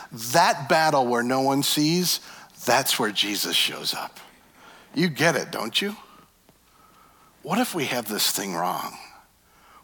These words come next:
We're so busy getting to seen and known and advanced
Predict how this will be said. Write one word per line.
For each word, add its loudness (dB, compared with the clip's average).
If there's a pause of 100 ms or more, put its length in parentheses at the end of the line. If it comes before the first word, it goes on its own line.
We're -6
so 0
busy -2 (960)
getting 2
to 0
seen 2
and 0
known 2
and -4
advanced 0